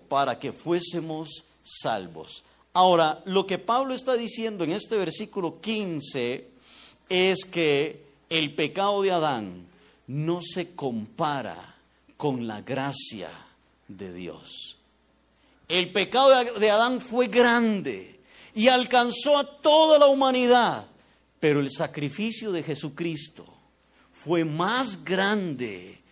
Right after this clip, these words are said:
que el pecado que cometió Adán. Y el sacrificio de Jesús alcanzó a muchos,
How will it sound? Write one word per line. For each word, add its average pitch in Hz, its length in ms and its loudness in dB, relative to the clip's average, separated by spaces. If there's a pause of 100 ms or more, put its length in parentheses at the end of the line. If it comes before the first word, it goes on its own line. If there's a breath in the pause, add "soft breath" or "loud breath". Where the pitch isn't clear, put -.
(300 loud breath)
que 180 160 2
el 147 180 -2
pecado 165 720 0
que 147 140 -4
cometió 139 460 -2
Adán. 113 460 -2 (240 loud breath)
Y 196 160 2
el 180 140 2
sacrificio 220 840 0
de 208 100 2
Jesús 135 760 -8 (220 loud breath)
alcanzó 180 1200 2 (320 loud breath)
a 135 160 -4
muchos, 143 880 -2